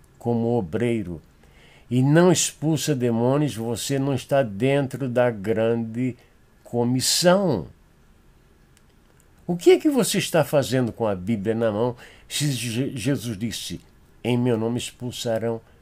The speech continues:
demônios"? E você não expulsa demônios.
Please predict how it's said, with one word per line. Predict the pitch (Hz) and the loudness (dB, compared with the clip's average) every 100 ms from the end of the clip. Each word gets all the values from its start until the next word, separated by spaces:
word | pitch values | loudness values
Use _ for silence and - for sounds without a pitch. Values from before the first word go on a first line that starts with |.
| _ _ - | _ _ -8
demônios"? | 101 104 101 78 67 - - - - - - _ _ _ - _ - - - _ _ _ _ 143 | -4 -2 -2 -4 -8 -16 -20 -20 -20 -20 -20 _ _ _ -20 _ -20 -20 -20 _ _ _ _ -2
E | |
você | 123 139 - 135 120 | 0 0 0 0 2
não | 123 | 2
expulsa | 117 - - 117 - 110 | 0 -4 -8 -8 -6 -6
demônios. | 104 107 95 69 62 - - | -4 -4 -6 -8 -14 -20 -20